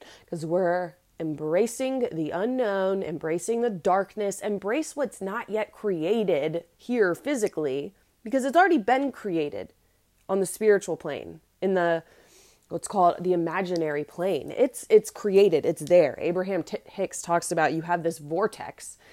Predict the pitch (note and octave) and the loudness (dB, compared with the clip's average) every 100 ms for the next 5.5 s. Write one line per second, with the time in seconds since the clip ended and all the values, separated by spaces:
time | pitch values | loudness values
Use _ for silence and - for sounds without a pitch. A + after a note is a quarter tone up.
0 | - _ - G3 F3+ F3 F3 E3+ - D4+ | -20 _ 2 6 6 8 6 4 2 2
1 | E4+ D4 C4+ A3+ G3 F3 - _ _ _ | 4 2 0 0 0 -2 -8 _ _ _
2 | _ - B3 A#3+ A#3+ G3+ G#3 F#3 G3 G3+ | _ 0 2 2 4 2 4 4 4 2
3 | G#3+ G3 F#3+ F3+ F#3 F3+ F3+ D3 F#3 F#3 | 4 4 4 2 2 0 0 2 2 2
4 | F3+ E3+ F3+ E3+ E3+ - D4 C#4 C4 A3 | -2 0 0 2 0 0 0 2 2 2
5 | B3 G#3 - - | 0 -2 -8 -10